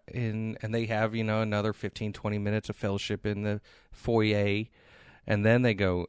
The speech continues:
into music and, and the sermon. We don't do that.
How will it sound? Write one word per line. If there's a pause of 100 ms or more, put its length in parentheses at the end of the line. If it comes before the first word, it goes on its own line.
into (580)
music
and, (220)
and
the
sermon. (880)
We
don't
do
that.